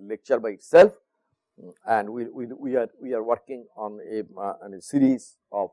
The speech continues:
um, time dependent statistical mechanics, a book and probably a, a course, and there we'll, we'll work little bit more on Liouville equation. This equation is in chapter, the derivation is given in chapter four,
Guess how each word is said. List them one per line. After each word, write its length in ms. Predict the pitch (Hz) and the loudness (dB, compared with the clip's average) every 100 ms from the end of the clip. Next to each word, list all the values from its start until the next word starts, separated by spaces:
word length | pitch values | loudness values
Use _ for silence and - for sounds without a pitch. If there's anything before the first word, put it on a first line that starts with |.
| - | -12
um, 340 | 95 80 80 76 _ _ _ | -12 -12 -14 _ _ _ _
time 200 | 110 120 | -6 -4
dependent 360 | 139 143 175 151 | -4 -2 0 4
statistical 400 | 143 127 - 131 | 6 6 2 -4
mechanics, 480 | 123 147 175 - _ _ _ _ - 117 | -2 -2 -4 -10 _ _ _ _ -14 -10
a 40 | |
book 320 | 104 156 151 | 2 2 4
and 140 | 123 101 | 0 4
probably 480 | 117 120 117 113 113 113 | 4 4 0 -12 -12 -12
a, 320 | 104 - 107 | -12 -10 -10
a 20 | |
course, 440 | - 156 175 - _ _ _ - | 4 6 6 0 _ _ _ -12
and 120 | 139 | 8
there 260 | 180 175 - - | 12 12 12 -4
we'll, 220 | 135 123 - | -12 -12 -14
we'll 200 | 113 98 | -14 -6
work 180 | 90 - 110 | -6 -6 -20
little 200 | 101 98 | -20 -20
bit 120 | - | -20
more 200 | 95 95 90 | -14 -14 -12
on 60 | |
Liouville 180 | 92 101 | -14 -14
equation. 400 | 107 160 208 202 _ _ | -12 4 4 4 _ _
This 280 | - 247 170 | -2 0 0
equation 420 | 175 180 151 165 | 6 6 6 4
is 160 | 156 143 | 2 0
in 120 | 151 | 4
chapter, 460 | 147 127 - 135 - - | 6 6 8 8 8 -2
the 180 | 123 127 | -2 4
derivation 560 | 135 165 180 175 170 | 8 10 10 10 8
is 120 | 147 113 | 2 2
given 320 | 139 131 131 | 2 2 0
in 100 | 120 | 4
chapter 360 | 123 - 113 107 | 4 6 4 2
four, 360 | - 123 156 | 4 4 4